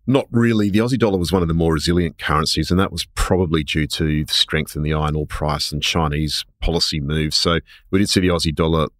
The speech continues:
lift from sixty-four point nineteen cents to sixty-four point five seven cents, currently trading at sixty-four point three five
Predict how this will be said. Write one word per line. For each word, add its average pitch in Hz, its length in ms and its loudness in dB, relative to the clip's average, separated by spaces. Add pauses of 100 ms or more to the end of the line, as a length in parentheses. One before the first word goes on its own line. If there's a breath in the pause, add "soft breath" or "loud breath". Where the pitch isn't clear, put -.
lift 82 240 0
from - 240 -4
sixty-four - 460 -2
point - 260 -4
nineteen 78 400 -2
cents - 300 -4
to 76 100 -8
sixty-four - 480 -8
point - 240 -12
five 78 340 -4
seven 80 340 -2
cents, 73 320 -4
currently 71 300 -4
trading 73 280 -4
at - 60 -10
sixty-four - 500 -6
point - 220 -8
three 73 200 -4
five 73 400 -2